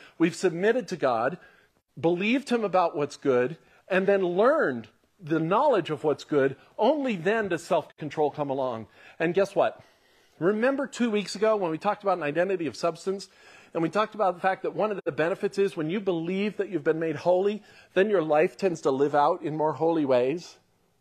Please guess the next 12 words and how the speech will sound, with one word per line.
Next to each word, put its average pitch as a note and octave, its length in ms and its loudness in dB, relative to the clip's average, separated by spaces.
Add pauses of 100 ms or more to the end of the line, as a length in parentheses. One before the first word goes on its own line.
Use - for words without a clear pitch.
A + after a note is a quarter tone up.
(800)
Because D3 220 -6
a C#3 40 -2
man D3 260 0
who D#3 60 -2
thinks D3 240 -4
he's C3+ 140 -8
a C3 60 -10
pig C#3+ 340 -4 (140)
lives C#3 220 0
like C3 140 -6
a - 20 -12
pig, F3 360 -4